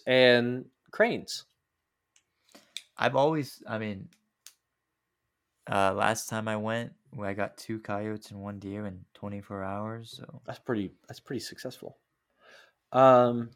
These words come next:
Speaker 1: oh, where were we? Yeah, I found a, finally found a spot to go sandhill crane hunting. I'm very excited. I think I'm only gonna be able to go out for, like, two mornings,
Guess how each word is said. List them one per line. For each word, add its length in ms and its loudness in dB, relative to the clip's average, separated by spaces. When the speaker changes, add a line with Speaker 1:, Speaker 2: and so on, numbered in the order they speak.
Speaker 1:
oh, 200 -6
where 120 -18
were 200 -20
we? 60 -20
Yeah, 260 10
I 100 2
found 280 0
a, 280 -4
finally 280 -8
found 180 -6
a 60 -12
spot 220 -6
to 40 -20
go 100 -6
sandhill 360 -10
crane 220 -10
hunting. 300 -16
I'm 80 -16
very 200 0
excited. 380 -8
I 60 0
think 160 6
I'm 100 8
only 160 6
gonna 160 2
be 80 6
able 120 8
to 60 2
go 200 8
out 160 2
for, 340 -2
like, 220 -6
two 140 -2
mornings, 600 -8